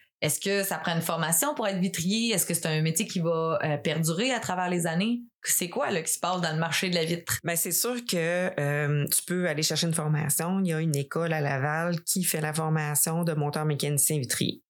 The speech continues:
Speaker 2: Mais dans la région ici, notre réalité est tout autre. Dans le fond, c'est que les, ce qu'on voit beaucoup, c'est que les jeunes pensent pas de faire ce métier-là, pensent pas que ce métier-là existe et tout ça.
Speaker 1: Euh, l'orienteur à l'école, il dit pas, « Toi, t'es né pour être vitrier, là. »
Speaker 2: C'est ça.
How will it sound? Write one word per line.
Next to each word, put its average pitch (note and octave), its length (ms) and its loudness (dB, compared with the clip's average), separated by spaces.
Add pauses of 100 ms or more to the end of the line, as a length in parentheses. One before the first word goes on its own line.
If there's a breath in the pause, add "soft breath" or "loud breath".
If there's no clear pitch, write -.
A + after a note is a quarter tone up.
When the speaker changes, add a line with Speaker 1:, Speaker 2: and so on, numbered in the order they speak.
(120)
Speaker 2:
Mais D#3+ 160 -2
dans F#3 140 0
la A3+ 120 0
région F3+ 320 0
ici, F3 240 2
notre G#3+ 220 -2
réalité F3 580 0
est D#3 160 0
tout - 220 -2
autre. - 420 -4
Dans D#3 200 0
le D3 60 0
fond, F3 360 0
c'est D#3+ 180 0
que D#3+ 140 -2
les, C#3+ 760 2
ce - 100 2
qu'on C#3+ 480 0
voit D3 300 0
beaucoup, F3 340 -2
c'est G3+ 160 0
que F3 100 -2
les D#3+ 120 0
jeunes F3+ 240 0
pensent D#3 280 0
pas E3 160 -2
de E3 60 -6
faire D#3+ 160 0
ce D#3 140 0
métier-là, C#3 480 0
pensent D3 240 0
pas D#3+ 140 -4
que - 80 0
ce - 80 0
métier-là C#3+ 480 0
existe C#3+ 400 2
et D3+ 80 -2
tout - 120 0
ça. A3 320 0
Speaker 1:
Euh, F3+ 300 0
l'orienteur G#3+ 480 0
à A#3+ 140 0
l'école, G#3+ 300 0
il G3 80 2
dit D#3 100 -4
pas, « G3 140 -2
Toi, A#3+ 180 -2
t'es A3 180 0
né G#3+ 180 2
pour F3+ 160 -2
être F3 140 2
vitrier, F3 560 2
là. » D3 100 -2
Speaker 2:
C'est G3 100 0
ça. G#3 180 2